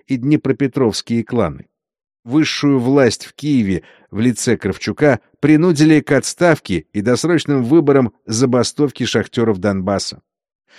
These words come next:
Подвинув партноменклатуру, к центральной власти пришли днепропетровские во главе с Леонидом Кучмой.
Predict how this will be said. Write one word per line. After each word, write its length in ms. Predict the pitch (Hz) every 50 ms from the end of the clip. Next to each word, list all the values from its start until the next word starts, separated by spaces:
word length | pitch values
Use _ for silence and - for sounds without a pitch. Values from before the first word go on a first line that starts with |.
| - - _ _ -
Подвинув 600 | 127 123 104 113 131 160 151 143 131 - - _
партноменклатуру, 1300 | - 143 139 127 113 - - - 110 113 113 113 107 95 - 110 107 101 - - 156 147 127 110 92 - _ _ _ _
к 80 | _ -
центральной 500 | - 165 160 156 196 196 190 156 139 127
власти 440 | 117 110 139 165 165 - - - 131
пришли 560 | 107 - 117 120 - - 135 143 143 117 104 -
днепропетровские 1160 | 95 120 139 143 127 - 127 131 - 143 135 - - 117 95 80 - - - - 82 78 73 _ - _ _ -
во 140 | 101 107 123
главе 300 | 113 123 120 120 127 131
с 100 | - -
Леонидом 420 | 123 117 113 113 110 101 110 110
Кучмой. 540 | - - - 123 101 - - - 73 69 _